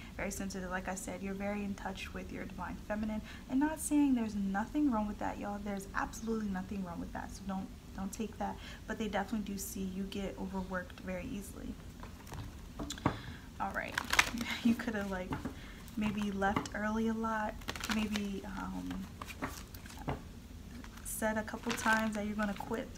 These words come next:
or leave, something like that when, you know, it gets rough. But they definitely do see you're dealing with something else.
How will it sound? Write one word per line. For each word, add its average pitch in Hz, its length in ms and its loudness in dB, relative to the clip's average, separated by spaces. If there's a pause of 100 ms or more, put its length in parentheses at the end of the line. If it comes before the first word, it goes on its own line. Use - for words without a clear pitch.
or 202 80 -2
leave, 214 560 0
something 254 340 0
like 202 280 -2
that 185 300 2
when, 190 380 2
you 196 60 0
know, 180 340 -2 (260)
it 202 80 -2
gets 190 300 -2
rough. 190 240 -4 (840)
But 214 220 0
they 226 100 2
definitely 254 360 2
do 254 120 2
see - 180 -2
you're 220 160 0
dealing 196 300 0
with 185 100 -2
something 190 420 -4
else. 180 440 -4